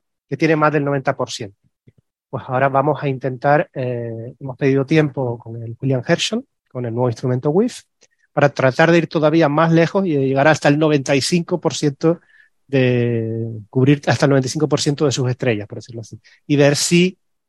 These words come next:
la anomalía, es decir, la falta de, de, de la tensión esa de que de que no tiene materia oscura se mantiene, porque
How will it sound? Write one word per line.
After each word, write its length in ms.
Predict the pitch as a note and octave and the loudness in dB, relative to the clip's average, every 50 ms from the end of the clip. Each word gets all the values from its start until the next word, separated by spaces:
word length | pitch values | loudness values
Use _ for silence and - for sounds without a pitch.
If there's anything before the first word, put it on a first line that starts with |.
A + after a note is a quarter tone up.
| _ _ | _ _
la 180 | C3+ C3+ C#3+ C#3 | 2 2 4 4
anomalía, 640 | C#3+ D3 C#3+ C#3+ C3+ C3+ D3 E3+ F#3+ F#3 D3+ A#2 | 2 0 0 0 0 2 2 2 2 2 2 0
es 60 | C3 | -2
decir, 180 | C#3 - D3+ C3 | -8 -12 -6 -6
la 100 | B2 A#2+ | -6 -6
falta 380 | - - D3+ D3 - - C#3+ | 0 0 0 2 2 0 -4
de, 220 | B2+ C3 B2+ C3+ - D3+ | -4 -2 -4 -6 -8 -10
de, 480 | C3 B2 B2+ A#2+ A2+ A2+ A#2 A#2 A#2+ - _ | -10 -8 -8 -8 -8 -10 -10 -12 -14 -18 _
de 80 | - - | -16 -4
la 140 | C3+ B2 A#2+ | -4 -2 0
tensión 480 | - C3 B2+ A#2+ - - E3 E3 D#3 E3 | 0 0 0 0 0 2 2 4 4 4
esa 220 | E3 - - C#3+ | 2 0 0 -4
de 100 | B2+ B2 | -6 -8
que 360 | A#2+ B2+ A#2+ A#2 A2+ A#2+ C#3 - _ _ _ _ _ _ _ _ _ _ _ _ | -8 -8 -8 -6 -8 -8 -10 -14 _ _ _ _ _ _ _ _ _ _ _ _
de 80 | C3+ B2 | -4 0
que 60 | - | 0
no 80 | B2+ | 0
tiene 140 | C3 C#3+ C#3 | 2 2 2
materia 220 | C#3+ C#3+ C#3 D3 C#3+ | 2 2 2 2 0
oscura 220 | - D3+ D#3+ E3+ | 0 0 0 0
se 120 | - - | 0 0
mantiene, 380 | C#3+ C3 A#2+ A#2 F3 G3+ F#3 C3+ | -2 -2 -2 2 2 2 2 2
porque 260 | - - - A#2 A2+ | -2 -4 -6 -6 -8